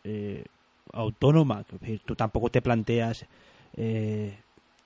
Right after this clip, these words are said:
pregunto, o sea, tú te lo planteas como, tú eres un indie hacker en ese aspecto y no te planteas, eh, eh, buscar una contratación. Te lo digo porque si ha venido el C E O de Site esto y te ha propuesto algo, lo lógico es que se derivara luego en una oferta laboral.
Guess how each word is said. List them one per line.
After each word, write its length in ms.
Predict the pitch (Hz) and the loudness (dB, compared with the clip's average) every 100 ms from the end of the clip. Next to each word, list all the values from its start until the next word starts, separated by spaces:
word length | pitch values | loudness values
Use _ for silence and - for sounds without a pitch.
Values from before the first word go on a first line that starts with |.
| _ _ _ _ _ 180 - | _ _ _ _ _ -6 -4
pregunto, 460 | 104 135 135 104 | 2 4 4 -2
o 80 | 90 | -6
sea, 180 | 101 95 | -10 -8
tú 180 | 113 117 | -6 0
te 120 | 127 | 2
lo 80 | 127 | 2
planteas 320 | 127 135 131 | 0 -2 -2
como, 400 | 127 123 123 - | 0 0 -2 -2
tú 100 | 123 | 0
eres 140 | 127 123 | 0 2
un 120 | 131 | 2
indie 180 | 123 117 | 2 0
hacker 460 | - 139 - 165 | 0 0 0 0
en 80 | 139 | -2
ese 120 | 127 | -2
aspecto 560 | 120 - 135 - 190 202 | -2 0 -4 0 -2 -2
y 140 | 120 120 | -2 0
no 160 | 131 135 | 0 2
te 120 | 127 | 2
planteas, 760 | 123 117 127 123 120 117 - - | 2 0 0 0 -2 -4 -8 -10
eh, 500 | 110 110 113 110 - | -8 -6 -6 -8 -10
eh, 500 | - - - - 107 - | -12 -14 -14 -14 -6 -2
buscar 340 | 120 - 123 | -2 0 0
una 140 | 120 | 0
contratación. 760 | 120 117 113 107 - 139 185 208 - - - | -2 -2 -4 -6 -2 0 0 -2 -8 -16 -10
Te 80 | |
lo 80 | 113 | -8
digo 180 | 113 120 | -4 -6
porque 320 | 120 - 117 - - - - | -6 -6 -8 -8 -20 -20 -16
si 320 | - 113 110 107 | -8 -4 -4 -6
ha 100 | 127 | -4
venido 280 | 123 123 123 | -2 0 0
el 80 | 120 | -2
C 180 | - 123 | 0 0
E 20 | |
O 60 | 120 | 2
de 140 | 117 | -4
Site 440 | 110 - 123 120 135 | -2 0 0 0 -4
esto 340 | - - 104 | -6 -8 -8
y 280 | 98 98 98 | -10 -12 -14
te 140 | - 107 | -12 -10
ha 120 | 107 | -12
propuesto 600 | - 117 - 110 - 113 | -6 -4 -2 -4 -2 0
algo, 440 | 127 143 120 104 - - - - | 0 0 -4 -8 -14 -20 -16 -6
lo 80 | 110 | -2
lógico 260 | 110 123 | -2 -2
es 60 | 120 | -2
que 80 | 127 | -2
se 120 | 135 | -2
derivara 480 | 123 123 127 120 120 | -2 0 0 -2 -2
luego 220 | 117 117 | -2 -4
en 60 | 113 | -4
una 80 | |
oferta 300 | 107 117 - | -2 -2 -4
laboral. 440 | 107 101 123 135 | -6 -4 -4 -4